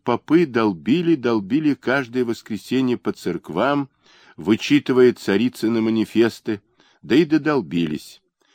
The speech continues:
Кое-кому начало влетать в голову, что, пожалуй, правильно в манифестах говорится. Заступник-то народный, пожалуй, не Петр Федорович,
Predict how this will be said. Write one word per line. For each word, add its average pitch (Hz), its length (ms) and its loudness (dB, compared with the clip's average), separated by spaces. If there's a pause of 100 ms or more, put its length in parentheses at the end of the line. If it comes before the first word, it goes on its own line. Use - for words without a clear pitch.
(260)
Кое-кому 151 460 4
начало 160 440 2
влетать 127 460 -2
в 107 100 -8
голову, 110 540 0 (500)
что, - 240 -10
пожалуй, 95 560 0
правильно 139 640 -2
в 90 80 -14
манифестах 90 720 -4
говорится. 73 640 -8 (540)
Заступник-то 90 1400 -4
народный, 90 960 -2 (280)
пожалуй, 117 560 -4
не 117 140 -4
Петр 151 460 -4
Федорович, - 760 -6